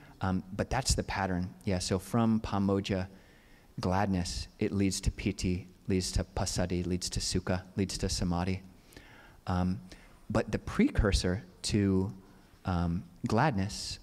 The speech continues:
or pamojang is yoniso manasikarato. So for one,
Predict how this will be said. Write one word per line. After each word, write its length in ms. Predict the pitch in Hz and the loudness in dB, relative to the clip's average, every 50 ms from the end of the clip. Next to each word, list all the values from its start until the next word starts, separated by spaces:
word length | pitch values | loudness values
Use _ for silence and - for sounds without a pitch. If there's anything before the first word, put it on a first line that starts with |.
| - - - | -14 -4 0
or 120 | 107 101 | 0 0
pamojang 800 | 92 - - - 123 127 127 120 107 95 - 101 90 90 90 90 - - - - - - - - | 0 0 0 2 4 4 6 6 4 4 2 2 2 0 0 -2 -6 -12 -18 -20 -20 -8 -2 2
is 380 | 113 104 101 101 98 - - - - - - - - - - - - - - - - | 2 4 4 2 0 -2 -2 -4 -10 -18 -20 -20 -20 -20 -20 -20 -20 -20 -18 -12 -6
yoniso 640 | 104 92 101 113 123 127 123 120 - 127 123 107 104 | -2 0 2 4 4 4 4 4 4 2 2 2 2
manasikarato. 1000 | 101 101 98 98 98 - - 92 - - 90 90 90 90 90 - 90 85 85 87 - - - - | 2 2 2 2 0 0 -2 -4 -2 -2 0 0 0 0 0 0 -2 0 -2 -2 -6 -8 -10 -4
So 180 | - - 113 | 0 0 0
for 240 | 107 - - 117 107 | 0 0 0 0 0
one, 480 | 98 101 120 131 143 147 151 156 147 | 2 2 2 4 4 2 2 0 -2